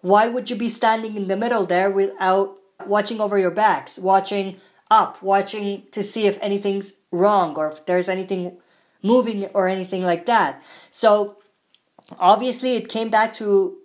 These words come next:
hurt them because they weren't paying attention and the saviors have the upper hand on them now. But I just thought Ezekiel is smart enough, kinda think about things like that and not stand there in the middle with all of his men and assume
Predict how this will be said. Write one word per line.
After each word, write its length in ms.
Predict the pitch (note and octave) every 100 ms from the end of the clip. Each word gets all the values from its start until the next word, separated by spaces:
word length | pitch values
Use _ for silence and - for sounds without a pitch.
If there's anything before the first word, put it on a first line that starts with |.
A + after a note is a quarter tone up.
| -
hurt 380 | - B3 C4+ -
them 400 | E3+ F#3 A3+ A#3 _ _ _
because 440 | G3+ G3+ G#3 G3 F#3
they 180 | G3
weren't 280 | F#3+ G#3 G#3
paying 200 | G#3 G3
attention 680 | F3 - A#3 A#3+ - E3+ F#3+
and 400 | F#3+ F3+ F3 F3+ - _ _ _ _ -
the 80 |
saviors 520 | G3 A3 G#3+ A3 G#3+ G#3
have 160 | G3
the 100 | F#3+
upper 240 | G3 G3+ F3+
hand 300 | G3+ A3 F#3+
on 160 | E3
them 160 | D3+ D#3
now. 240 | D#3+ F#3
But 440 | G3 F#3 F3 F3 - _ _ _ -
I 120 | A3
just 260 | G3+ B3 A#3+
thought 360 | A#3+ A#3 A#3 - _ -
Ezekiel 540 | F#3+ B3+ C4 A#3 G#3+ A3
is 320 | A3 G3+ G3 - _
smart 380 | - A3+ B3 C#4
enough, 300 | A3 F#3+ G3+
kinda 200 | - A#3
think 220 | B3+ D4
about 280 | B3 F#3 -
things 240 | F3 D#3+
like 180 | D#3+ D#3
that 320 | D3+ C#3 -
and 240 | G3+ G3 G3+
not 360 | A3 B3 A#3+
stand 440 | - - G3 G#3 G3
there 160 | F3+
in 120 | F3+ F3
the 40 |
middle 360 | G3 A3 G3 D#3
with 160 | F3
all 180 | G3 G3
of 80 | F#3
his 140 | F3+
men 460 | F#3 G#3+ D#3+ C#3+ C3+ _ _ _ _ _ -
and 220 | F#3+ F#3
assume 800 | G3+ F#3 - B3 A#3 A3 A3 G#3